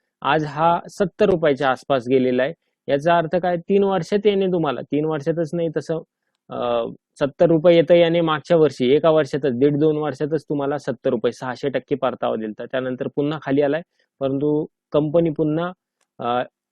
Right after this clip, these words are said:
रिग्रेसिव्हली काम करतीये, ॲग्रेसिव्हली काम करते आणि पुढे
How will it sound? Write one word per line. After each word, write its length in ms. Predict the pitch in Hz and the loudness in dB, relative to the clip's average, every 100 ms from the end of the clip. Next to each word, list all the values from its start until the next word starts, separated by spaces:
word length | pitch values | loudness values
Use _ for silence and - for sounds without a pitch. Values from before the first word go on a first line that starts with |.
| _ | _
रिग्रेसिव्हली 680 | 147 151 160 175 - 175 175 | 0 2 4 2 2 2 4
काम 240 | 165 160 | 2 0
करतीये, 500 | 156 165 151 175 185 | 0 -2 0 0 0
ॲग्रेसिव्हली 560 | - 127 156 139 165 160 | -2 -2 -2 -2 -2 -2
काम 260 | 151 156 151 | -2 -6 -4
करते 280 | 160 147 | -4 -4
आणि 140 | 165 160 | -4 -4
पुढे 320 | 147 151 180 | -2 0 0